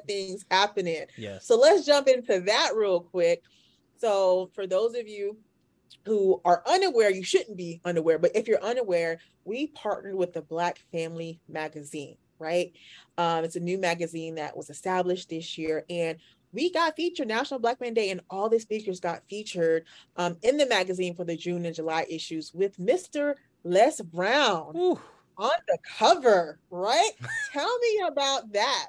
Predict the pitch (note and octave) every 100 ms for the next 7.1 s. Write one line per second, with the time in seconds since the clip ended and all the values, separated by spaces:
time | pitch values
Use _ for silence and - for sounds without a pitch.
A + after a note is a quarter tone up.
0 | - G#3 G3+ A#3 C#4+ D4 - _ - G3+
1 | D4 - D4 A3 A#3 A#3 - B3 C#4+ G#3+
2 | A#3+ F#4+ B3+ A#3 A#3 C4 C4 A3 C4 D4+
3 | B3+ E3 - F#3+ G3 G3+ A3 A3+ D4+ D#4+
4 | E4 F4+ - F4+ G#4+ G4 C#4 D4+ D#4+ C#4+
5 | B3 F#3 F3 A#3 A3+ E3+ D#3 F3+ G3+ B3+
6 | - F#3 A3 E3 A3 F#3 F3+ E3 E3 C3
7 | G#2